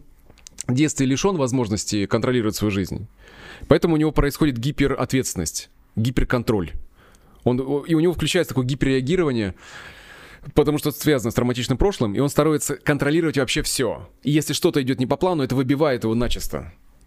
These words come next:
Даже если это твой любимый мужчина, который, в котор-, которым ты едешь в машине с путешествия, для неё потерять контроль означало, что она проваливается снова в детское состояние. И когда мы с ней размотали эту историю, она говорит, «Господи, ну это же потрясающе просто в том, что,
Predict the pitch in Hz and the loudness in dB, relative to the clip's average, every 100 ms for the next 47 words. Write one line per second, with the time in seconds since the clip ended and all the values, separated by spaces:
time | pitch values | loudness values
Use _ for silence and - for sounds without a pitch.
0 | _ - - 123 143 127 127 131 - 143 | _ -20 -4 0 2 0 -2 -4 -2 0
1 | 127 123 127 120 117 185 147 - 110 113 | 0 0 0 -2 -2 -2 -2 0 0 0
2 | 107 113 - 127 - 135 131 131 117 - | -2 -2 0 0 2 2 0 0 -2 -2
3 | 127 139 117 95 - - 120 - 185 - | -2 0 -2 -4 -2 0 0 0 -2 -2
4 | 92 85 - - - - _ - - - | -4 -4 -12 -20 -20 -20 _ -20 -20 -20
5 | - 110 127 143 143 151 - 123 143 123 | -4 0 2 2 4 4 4 2 0 0
6 | 127 120 185 202 - - 113 123 - 147 | -2 0 0 0 -2 -2 0 0 0 -2
7 | 120 123 120 131 135 127 110 - - 143 | 0 -2 0 0 2 0 -2 -2 -2 0
8 | 117 95 120 - 113 - - 101 90 78 | 0 0 0 2 -2 -2 -2 0 0 -4
9 | - - - - - - 143 123 120 - | -10 -12 -20 -20 -12 -2 2 2 2 0
10 | 123 113 131 185 175 98 - - - - | -2 0 0 0 0 -4 -8 -20 -10 -4
11 | 95 113 - 107 95 92 90 87 110 - | -2 0 0 0 0 -2 -2 -2 -2 -2
12 | 92 98 95 113 95 - 120 123 120 90 | -2 0 0 -2 -2 -4 -2 0 -2 -2
13 | - 98 - 95 131 127 - 113 | -4 -4 -4 -2 0 0 0 -2